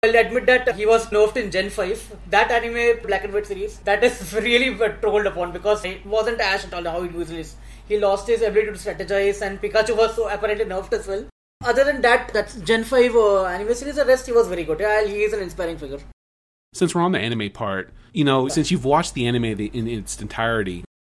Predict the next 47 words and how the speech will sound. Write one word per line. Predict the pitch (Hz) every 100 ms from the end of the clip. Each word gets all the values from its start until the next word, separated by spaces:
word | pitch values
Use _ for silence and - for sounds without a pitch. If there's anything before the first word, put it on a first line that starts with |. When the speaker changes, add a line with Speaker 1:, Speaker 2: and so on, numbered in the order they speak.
| _
Speaker 2:
what | 139
was | 185 202
it |
like | 131 120 123
for | 127
you | 117
to | 107
finally | - 120 120 120 110
see | - 123 110 107
Ash | 117 120 -
from | 107
the | 92
first | 139 123 127
episode | 113 - 110 107 - -
to | 120
finally | - 131 131 120
winning | 120 117
the | 101
championship | - 113 127 104 113 -
for |
the | 104
series | 98 127 120 107 -
ending? | 107 101 90
Like, | 90 90 - -
how | -
did | 170 175
that | 85
feel | 113 117
for | -
you, | 95 78 92
knowing | 104 110
that | 107 95
Ash | 107 110
wasn't | 123 110 95
gonna | 90
return? | 82 - 85 - - - - - - - -
Speaker 1:
It's | - 320
a |
bittersweet | 269 285 330 339 240
journey, | 240 208
honestly. | 190 180 175 214 196
We | 202 214 220 208
literally | 226 233 254
grew | 180 226 226
up | 233
with | 240
Ash. | 185 285 - -